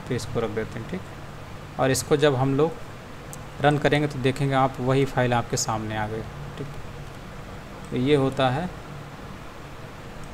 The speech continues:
absolute address, ठीक है, क्योंकि ये जो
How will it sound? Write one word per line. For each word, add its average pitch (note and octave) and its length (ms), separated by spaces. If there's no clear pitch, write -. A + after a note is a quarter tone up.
absolute C#3+ 540
address, G#2+ 380
ठीक F3+ 100
है, - 180
क्योंकि D3 200
ये C#3 260
जो E3 160